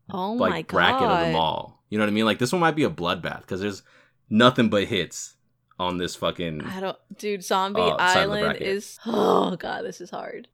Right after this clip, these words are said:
Speaker 1: What do you choose? I'm gonna give this to you.
Speaker 2: Honestly, I, <sighs> I don't know, dude. I'm trying, son, but she don't turn on no dime.
Speaker 1: You're
Speaker 2: It's
Speaker 1: a couple
Speaker 2: so
Speaker 1: of
Speaker 2: good of a
Speaker 1: Coca-Colas.
Speaker 2: line.
Speaker 1: You're fired.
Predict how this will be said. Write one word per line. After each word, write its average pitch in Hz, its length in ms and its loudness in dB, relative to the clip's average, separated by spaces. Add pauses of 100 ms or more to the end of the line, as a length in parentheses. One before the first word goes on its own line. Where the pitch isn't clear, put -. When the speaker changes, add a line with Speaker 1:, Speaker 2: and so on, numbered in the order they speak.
(140)
Speaker 1:
What 214 160 0
do 247 60 -2
you 226 200 -2
choose? 175 560 -8 (320)
I'm 214 160 2
gonna 359 180 2
give 277 160 0
this 247 220 0
to 190 80 -4
you. 165 380 -4 (100)
Speaker 2:
Honestly, 175 500 4
I, 139 120 8 (220)
<sighs> - 320 -6
I 120 120 -6
don't 143 160 0
know, 143 260 4
dude. 135 240 0
I'm 139 140 0
trying, 240 480 6
son, 220 400 0 (320)
but 160 100 0
she 247 160 4
don't 247 200 6
turn 254 200 4
on 247 180 4
no 269 160 8
dime. 262 580 6 (480)
Speaker 1:
You're 415 140 8
Speaker 2:
It's 403 160 6
Speaker 1:
a 381 80 8
couple 311 240 8
Speaker 2:
so - 120 6
Speaker 1:
of - 60 4
Speaker 2:
good 139 100 6
of 160 60 8
a - 20 8
Speaker 1:
Coca-Colas. 107 320 4
Speaker 2:
line. 147 560 -2 (840)
Speaker 1:
You're 370 120 4
fired. 370 460 8